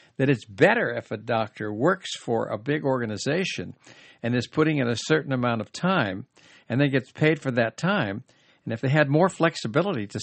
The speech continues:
spend their time the way they thought was really best for the patient, they would be back into the service mentality. But you have to keep in mind that the big organizations, they're not there for primarily service. They're there because it's a business. There's a return on investment. That's number one. Would they like to help people?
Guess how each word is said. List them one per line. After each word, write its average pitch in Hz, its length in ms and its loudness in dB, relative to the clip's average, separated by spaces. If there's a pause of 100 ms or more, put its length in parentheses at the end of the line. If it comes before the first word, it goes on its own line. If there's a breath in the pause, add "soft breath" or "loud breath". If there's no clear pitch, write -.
spend 226 320 0
their 139 140 2
time 117 420 -4 (260 soft breath)
the 131 80 -4
way 143 140 0
they 160 140 0
thought 151 260 0
was 117 120 -6
really 180 220 0
best 143 280 -2
for 120 80 -10
the 101 80 -10
patient, 175 480 -4 (480 soft breath)
they 220 80 0
would 302 140 -2
be 214 100 0
back 175 320 4
into 147 180 0
the 120 80 -6
service 151 460 -2
mentality. 120 560 -2
But 117 160 -2
you 127 100 -2
have 165 160 -2
to 147 80 -8
keep 156 220 -4
in 113 100 -4
mind 165 260 0
that 120 120 -4
the 117 60 -4
big 151 200 0
organizations, 131 800 -2 (380 soft breath)
they're 311 120 0
not 285 260 2
there 139 180 4
for 120 160 -4
primarily 113 540 -2
service. 196 360 -2
They're 214 200 -2
there 160 160 0
because 147 320 -2
it's 120 180 -4
a 110 40 -2
business. 143 420 0 (440 loud breath)
There's 123 200 2
a 123 60 4
return 147 380 4
on 143 120 4
investment. 123 520 0
That's 135 240 -2
number 127 240 0
one. 113 320 0 (460 soft breath)
Would 127 100 0
they 156 120 6
like 175 200 4
to 165 100 0
help 190 220 4
people? 220 400 -2